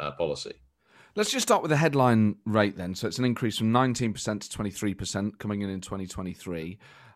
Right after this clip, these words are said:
Speaker 2: Um,
Speaker 1: Twenty-five percent.
Speaker 2: Twenty-five percent, sorry, in, in twenty twenty-three. <laughs> Um, but he also said, uh, the sm-, the small profits rate would maintain the nineteen percent rate for firms with profits of fifty grand or less. So it's a kind of staggered,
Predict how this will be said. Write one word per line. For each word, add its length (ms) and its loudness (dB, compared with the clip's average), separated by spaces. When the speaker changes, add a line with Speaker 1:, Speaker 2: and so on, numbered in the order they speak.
Speaker 2:
Um, 80 4
Speaker 1:
Twenty-five 360 2
percent. 260 -18
Speaker 2:
Twenty-five 440 6
percent, 380 0
sorry, 400 2
in, 140 0
in 180 -2
twenty 240 -4
twenty-three. 800 4
<laughs> 140 8
Um, 360 8
but 160 8
he 80 10
also 240 8
said, 320 4
uh, 200 -2
the 220 -8
sm-, 480 -2
the 160 -8
small 300 2
profits 420 2
rate 180 4
would 120 -4
maintain 440 0
the 80 0
nineteen 380 -4
percent 320 -8
rate 220 -4
for 80 -16
firms 360 -4
with 120 -10
profits 340 -6
of 80 -18
fifty 260 -10
grand 260 -4
or 100 -4
less. 260 -4
So 280 -2
it's 240 -8
a 40 -6
kind 160 -4
of 80 -2
staggered, 720 -2